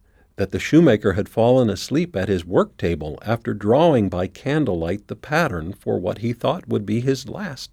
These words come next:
pair of shoes. The playwright lit a large candle he had found in a storage box in the cellar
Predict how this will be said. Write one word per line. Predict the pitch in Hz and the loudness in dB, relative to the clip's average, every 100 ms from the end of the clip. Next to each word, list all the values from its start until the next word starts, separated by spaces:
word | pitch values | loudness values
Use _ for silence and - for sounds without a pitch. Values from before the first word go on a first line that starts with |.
| _ | _
pair | 92 85 | -10 -6
of | 135 | -8
shoes. | - 185 202 110 82 - _ _ _ _ _ _ _ _ _ _ _ | -6 -4 -4 -6 -12 -18 _ _ _ _ _ _ _ _ _ _ _
The | 107 | -6
playwright | - 165 160 92 101 - | 4 4 6 4 2 -6
lit | 131 123 117 | 0 2 2
a | |
large | 98 90 92 123 160 147 - | 2 2 2 4 2 -2 -10
candle | - 123 101 92 104 | 0 0 2 0 -2
he | 117 | 0
had | 120 127 | -2 -2
found | - 110 101 113 | 0 2 2 2
in | 123 | 0
a | |
storage | 117 - 262 135 87 | -2 0 0 0 -4
box | - 85 - - | -4 -4 -4 -8
in | 113 117 | -4 -2
the | 123 | -4
cellar | - 180 117 80 | -2 -2 -2 -6